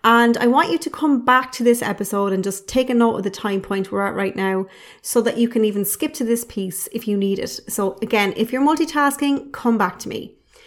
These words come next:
So right now I'm gonna share the five things that you need to do when you're feeling overwhelmed with your workload. So number one is you need to stop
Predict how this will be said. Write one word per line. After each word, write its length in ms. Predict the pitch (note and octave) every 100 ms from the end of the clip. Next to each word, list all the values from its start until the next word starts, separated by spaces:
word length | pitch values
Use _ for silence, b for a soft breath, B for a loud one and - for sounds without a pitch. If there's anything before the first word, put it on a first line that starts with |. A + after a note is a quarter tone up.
| b b -
So 160 | A#3+
right 220 | A#3+ F4+
now 160 | D#4+ D4+
I'm 160 | C4+ B3
gonna 180 | B3
share 680 | A#3+ - A3 G3+ G3+ G3+ - _ _
the 160 | - G3+
five 380 | - B3 D4 C#4+
things 500 | B3 A3+ A3 G#3+ -
that 400 | F#3+ F#3 - - -
you 260 | F#3 G#3+
need 180 | C4 C#4+
to 100 | C#4+
do 300 | A#3 G#3 G3
when 240 | F#3+ G3 G3+
you're 100 | G3+
feeling 380 | G#3 G3 G3 -
overwhelmed 500 | G3 G3 F#3+ F#3+ F#3
with 160 | F#3 F#3
your 100 | F#3
workload. 580 | - - - - - - _ _ _ _ b b b b
So 320 | - - A3+ A3
number 340 | A3+ C#4 F4+
one 400 | C#4 G#3 G3 G3
is 440 | - G3+ G3 G3 A3
you 280 | A3+ G#3 B3+
need 240 | B3+ A#3+ A#3+
to 120 | A#3+
stop 580 | A#3 - A3 G3 -